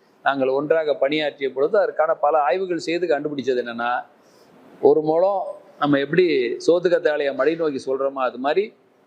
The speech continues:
முதல்ல முள்ளங்கி, நாலு நாளைக்கு காலையில சாயந்தரம் ஒவ்வொரு முள்ளங்கி, அடுத்த நாலு நாளைக்கு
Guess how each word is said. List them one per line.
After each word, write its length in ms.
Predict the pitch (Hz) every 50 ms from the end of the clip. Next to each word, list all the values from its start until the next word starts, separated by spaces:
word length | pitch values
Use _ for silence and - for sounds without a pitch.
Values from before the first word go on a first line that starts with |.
| _ _
முதல்ல 460 | - 139 151 175 185 202 208 214 220 214
முள்ளங்கி, 560 | 165 156 165 185 196 196 185 156 135 120 127 139
நாலு 240 | 143 139 147 156
நாளைக்கு 300 | 156 156 160 165 170 156
காலையில 400 | - 151 147 151 151 151 151 160 156 143
சாயந்தரம் 460 | 147 139 143 143 143 143 143 135 - - _ _
ஒவ்வொரு 340 | - 127 131 131 135 131 127
முள்ளங்கி, 520 | 127 135 143 151 156 151 143 156 185 214 - _ _ _ _ _ _ _ _ -
அடுத்த 380 | - 131 151 196 190 196 220
நாலு 280 | 196 180 170 170 170 165
நாளைக்கு 680 | 160 160 165 175 165 160 156 165 160 139 120 107 -